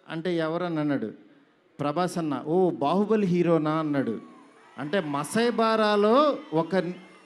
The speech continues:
ఒక వేరే జాతి వాళ్ళకు కూడా తెలిసిపోయారు ఆయన.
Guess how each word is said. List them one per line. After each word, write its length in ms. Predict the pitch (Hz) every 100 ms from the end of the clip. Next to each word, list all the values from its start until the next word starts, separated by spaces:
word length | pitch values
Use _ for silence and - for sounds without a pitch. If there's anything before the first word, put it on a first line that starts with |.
| -
ఒక 500 | 147 202 247 370 - - - _ 127
వేరే 720 | 131 190 240 254 240 - 156 - - _ _ _ 156
జాతి 420 | 135 185 214 220
వాళ్ళకు 340 | 220 208 202
కూడా 200 | 190 214
తెలిసిపోయారు 520 | 233 208 175 170 196
ఆయన. 280 | 175 156 135